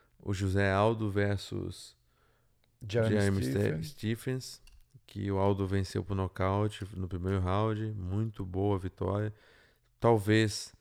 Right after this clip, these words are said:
Speaker 1: obtenha logo a chance de lutar pelo interino, né?
Speaker 2: Aquela reerguida que o Aldo tava precisando, né? Aquela
Speaker 1: Muito,
Speaker 2: int-, aquela
Speaker 1: muito.
Speaker 2: reerguida que o Aldo tava precisando.
Speaker 1: Muito importante.
Speaker 2: Vamos ficar ligado.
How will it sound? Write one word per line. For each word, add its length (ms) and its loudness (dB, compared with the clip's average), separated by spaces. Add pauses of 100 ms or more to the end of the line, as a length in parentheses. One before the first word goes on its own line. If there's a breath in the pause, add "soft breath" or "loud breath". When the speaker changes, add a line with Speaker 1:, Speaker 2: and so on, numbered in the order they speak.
(760)
Speaker 1:
obtenha 400 0
logo 240 2
a 80 0
chance 380 -4
de 80 -4
lutar 240 -4
pelo 180 -2
interino, 520 -2
né? 60 -2
Speaker 2:
Aquela 360 2
reerguida 480 0
que 100 -6
o 40 4
Aldo 160 4
tava 220 0
precisando, 640 -2
né? 260 -2 (200)
Aquela 220 2
Speaker 1:
Muito, 300 0
Speaker 2:
int-, 120 -6
aquela 260 -2
Speaker 1:
muito. 120 4
Speaker 2:
reerguida 360 -2
que 120 -8
o 40 2
Aldo 160 2
tava 220 -2
precisando. 600 -4
Speaker 1:
Muito 180 -4
importante. 540 -6 (140)
Speaker 2:
Vamos 180 -2
ficar 180 0
ligado. 520 6